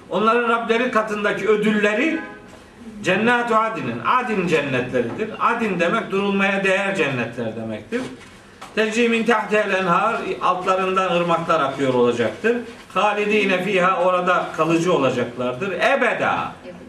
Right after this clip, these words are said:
ebediyen orada kalacaklardır. Kafirler için olan ayette ebed kelimesi yok. Müminler için olan da ebed kelimesi var. Bu iki ayet bağlamında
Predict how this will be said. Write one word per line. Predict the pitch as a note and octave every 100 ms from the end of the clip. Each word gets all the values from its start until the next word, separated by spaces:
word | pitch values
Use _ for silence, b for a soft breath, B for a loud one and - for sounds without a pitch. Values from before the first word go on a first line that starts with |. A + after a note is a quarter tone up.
| -
ebediyen | F3+ F3+ G#3 G#3 A#3+ A3+ G#3+
orada | F#3+ F#3 F3 D#3
kalacaklardır. | D3 C3+ B2 A#2 A#2+ G#2+ - - - B B B -
Kafirler | F3+ F3+ G#3+ A3+ A#3
için | A#3 G#3+
olan | G#3 G#3 G3
ayette | G3+ G3+ G3+ - - G3+
ebed | G#3+ G3+ -
kelimesi | F#3 F#3 F#3+ -
yok. | A3+ A3+ - - - - - - - - - - - D#3+
Müminler | F#3 G3+ G#3+ A3 G3+
için | F#3+ F#3+
olan | F#3+ F#3 F#3+
da | F#3+
ebed | F#3 G#3 -
kelimesi | F3 E3+ D3+ F3 G3+
var. | B3+ B3 - - - - - - - - C3+ D#3+
Bu | E4+
iki | D#4 C4+ C#4 B3+
ayet | A3+ A#3+ B3 A#3 G3+
bağlamında | G#3+ G3+ F#3+ F#3+ G3 B3 C4+